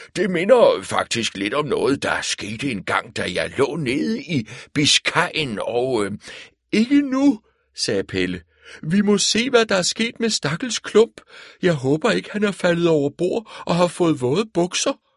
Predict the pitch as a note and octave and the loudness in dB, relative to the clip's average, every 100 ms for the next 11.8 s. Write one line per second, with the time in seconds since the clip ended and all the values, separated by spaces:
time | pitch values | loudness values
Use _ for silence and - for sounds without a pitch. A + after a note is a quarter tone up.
0 | _ _ _ _ _ _ _ _ - G2+ | _ _ _ _ _ _ _ _ -12 -10
1 | F2+ - F#2+ G2+ - F2 - A2+ - - | -8 -8 -10 -14 -16 -18 -14 -12 -12 -8
2 | - E2+ - - _ _ _ _ - - | -8 -8 -18 -20 _ _ _ _ -18 -16
3 | - - E3 F#3 F#3 D#3 A#2+ - E3+ - | -4 -2 0 0 0 0 0 0 -4 -4
4 | A2 - - G#2 G2+ F#2+ F2 D#2 F2 D2 | -8 -8 -6 -2 0 -2 -2 -4 -4 -4
5 | F#2+ F2+ - - D#2+ F2+ G2 - - _ | -6 -6 -6 -6 -4 -2 -2 -6 -10 _
6 | _ _ _ _ _ - - - G2+ F#2 | _ _ _ _ _ -18 -16 -6 -4 -2
7 | - F#2 F2+ - F#2+ G2+ F2 F#2+ A2 A2+ | -2 -4 -4 -6 -4 -2 -2 -2 -2 -2
8 | E2 G#2 G2 A2 A2 G2+ C#3+ D#3 E3+ - | -2 -2 -2 -4 -6 -4 -4 -4 -6 -8
9 | - - - D#3 G#2 F#2+ G2+ B2+ - F2+ | -20 -10 -2 -2 -2 -6 -8 -12 -10 -10
10 | D2 _ _ G#2+ G#2+ - - - - - | -10 _ _ -10 -6 -6 -6 -6 -8 -8
11 | - G#2 A2 - F2 F2 - - | -10 -8 -8 -8 -10 -8 -6 -6